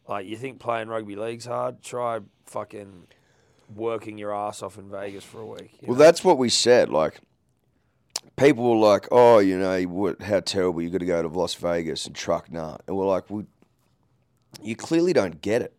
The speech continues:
Speaker 1: You don't know how hard it is.
Speaker 2: It's a fucking long way. Where, which way you wanna slice and dice it, it's a fucking long way. You get over here, you're just panning out immense content, elite content,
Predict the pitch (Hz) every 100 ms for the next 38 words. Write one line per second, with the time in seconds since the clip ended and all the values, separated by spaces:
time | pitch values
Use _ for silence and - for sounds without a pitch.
0 | _ 113 127 147 131 113 110 151 - 107
1 | - - _ _ _ - 151 - 151 -
2 | 185 180 - 156 127 110 95 90 92 101
3 | 151 - _ _ _ _ _ 117 135 127
4 | 123 139 151 143 120 113 98 - - 110
5 | 104 98 82 85 92 95 - 127 - 95
6 | - 135 143 127 101 98 87 80 80 95
7 | 123 90 113 127 120 110 90 101 113 120
8 | 117 120 - 117 107 92 92 92 - 95
9 | 92 95 - - 92 85 95 98 - 87
10 | 87 90 - - 87 78 - 78 110